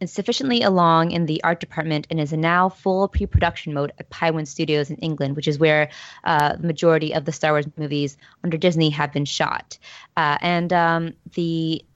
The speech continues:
apparently the Lucasfilm has plans to begin shooting, uh, in mid tw-, January twenty nineteen,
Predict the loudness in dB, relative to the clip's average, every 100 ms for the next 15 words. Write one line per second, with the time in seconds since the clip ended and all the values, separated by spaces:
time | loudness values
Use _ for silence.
0 | -6 0 0 2 0 0 0 0 2 0
1 | -2 -2 2 2 4 4 2 0 0 2
2 | 2 0 -4 -2 2 4 4 4 2 4
3 | 2 0 -6 -16 -16 -12 -4 -4 -4 -2
4 | 0 2 -2 -4 -4 0 2 0 -2 -12
5 | -6 -6 -6 _ 0 2 4 2 2 0
6 | 0 0 0 -2 -2 0 -2